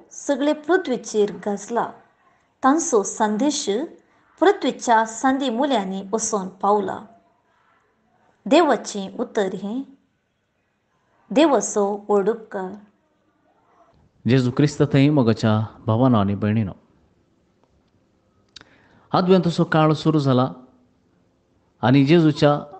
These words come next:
Speaker 2: येण्याक, ताच्या जल्माक आमची तयाराय आमी सुरू केल्या. ह्या फुडां सर्व वाचपां आमकां जेजूच्या येण्या विशांत आनी आमी करी जाय जाल्ल्या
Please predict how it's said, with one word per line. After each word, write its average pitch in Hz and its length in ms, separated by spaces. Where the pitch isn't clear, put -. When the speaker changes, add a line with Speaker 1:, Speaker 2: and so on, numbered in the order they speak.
Speaker 2:
येण्याक, 131 520
ताच्या 113 440
जल्माक 117 540
आमची 131 460
तयाराय 113 440
आमी 104 180
सुरू 143 300
केल्या. 87 200
ह्या 208 180
फुडां 165 320
सर्व 165 380
वाचपां 156 380
आमकां 139 360
जेजूच्या 131 500
येण्या 123 300
विशांत 151 440
आनी 170 220
आमी 160 220
करी 175 280
जाय 151 160
जाल्ल्या 143 400